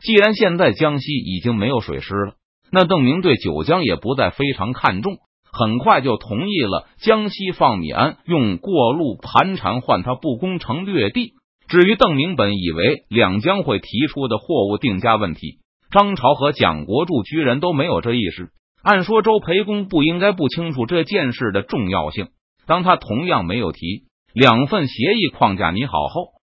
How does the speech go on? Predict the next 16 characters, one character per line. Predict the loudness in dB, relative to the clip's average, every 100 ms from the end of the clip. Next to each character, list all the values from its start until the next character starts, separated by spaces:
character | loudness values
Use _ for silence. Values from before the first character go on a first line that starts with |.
| _ -10
接 | 0 2
下 | 4 4
来 | 4 0 -2 -4
就 | -2 0
是 |
汇 | 0 2
报 | 2
和 | 0 -2
等 | -2 -4
候 | -2 -4 -4
批 | -6 -6
准 | -4 -6
的 | -6
阶 | -4 -4
段 | 0 -2
了。 | -4